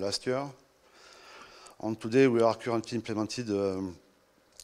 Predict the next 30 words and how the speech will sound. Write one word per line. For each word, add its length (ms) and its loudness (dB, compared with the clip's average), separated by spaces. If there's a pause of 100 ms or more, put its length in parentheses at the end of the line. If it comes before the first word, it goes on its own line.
(340)
the 240 -4
secure 600 0
video 260 -2
pass 480 -2
with 320 -4
Linux 300 -4
B 100 -8
S 120 -4
P. 200 -10 (1300)
So 220 -4
it 100 -4
has 120 2
been 140 0
presented, 520 -2
uh, 380 -2
last 260 -6
Monday, 440 0
so 220 -8
the 100 -10
slides 380 -8
are 420 -8 (140)
here 200 -2 (140)
if 200 -12
you 80 -6
want 160 -10
to, 320 -16 (160)
to 100 -10
have 120 -6
a 40 -6
look. 240 -12